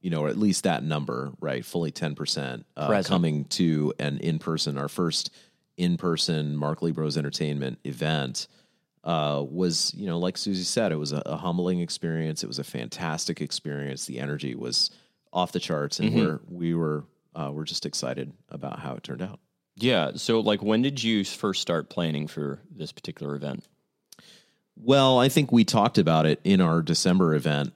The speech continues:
Speaker 1: uh, the year before. So, uh, and I don't mean, you know, I know, I know, um, we, we've always done kind of a year-end event. We decided to push it to beginning of the year event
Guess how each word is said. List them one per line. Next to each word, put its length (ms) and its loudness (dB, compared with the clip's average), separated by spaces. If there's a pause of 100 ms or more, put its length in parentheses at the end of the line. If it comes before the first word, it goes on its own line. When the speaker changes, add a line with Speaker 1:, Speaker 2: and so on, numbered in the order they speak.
(120)
Speaker 1:
uh, 260 2
the 100 0
year 160 0
before. 580 -4
So, 540 2 (100)
uh, 200 -2
and 120 -2
I 60 2
don't 220 0
mean, 420 -2
you 100 -6
know, 100 -2
I 80 -2
know, 160 0
I 100 -2
know, 240 -2
um, 220 -6 (240)
we, 200 0
we've 160 2
always 260 4
done 200 6
kind 160 2
of 60 4
a 40 6
year-end 440 4
event. 400 -2 (400)
We 100 -8
decided 340 0
to 60 -8
push 360 -4
it 360 -2
to 640 -2 (340)
beginning 360 -2
of 100 -2
the 100 2
year 200 4
event 480 0